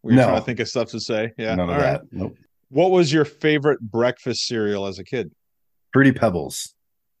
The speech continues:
Speaker 1: All right. Good one.
Speaker 2: Not as good now, though.
Speaker 1: Probably not.
Speaker 2: <laughs> Yeah, no.
Speaker 1: What's your favorite breakfast cereal now?
Speaker 2: Uh, Super Golden Crisp, maybe? I don't eat a lot of cereal, but that's a pretty good one.
Speaker 1: Which of these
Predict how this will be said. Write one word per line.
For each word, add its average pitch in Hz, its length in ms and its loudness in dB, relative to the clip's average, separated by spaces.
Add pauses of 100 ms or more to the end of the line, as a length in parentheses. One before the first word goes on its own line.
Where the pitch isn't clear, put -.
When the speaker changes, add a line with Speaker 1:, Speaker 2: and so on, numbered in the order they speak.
(640)
Speaker 1:
All 214 60 -12
right. 208 400 -8
Good - 160 -4
one. - 60 -4
Speaker 2:
Not 117 160 6
as 123 140 6
good 117 220 4
now, 95 260 4
though. 85 300 -6 (260)
Speaker 1:
Probably 190 500 2
not. 151 280 2
Speaker 2:
<laughs> - 20 -10
Yeah, 127 260 4
no. 104 280 6 (540)
Speaker 1:
What's 220 180 2
your 233 100 2
favorite 208 320 4
breakfast 208 360 2
cereal 190 300 2
now? 196 280 0 (1120)
Speaker 2:
Uh, 127 1200 8
Super 120 320 0
Golden 123 300 2
Crisp, 294 340 2 (180)
maybe? 233 400 0 (200)
I 123 60 -12
don't 180 160 -2
eat 165 100 -2
a 156 40 2
lot 147 140 6
of 135 60 0
cereal, 120 400 2
but 95 100 -2
that's 120 160 -4
a 135 60 -6
pretty 131 180 0
good 117 160 2
one. 80 220 -8
Speaker 1:
Which 135 400 -2
of 143 240 -4
these 107 720 -2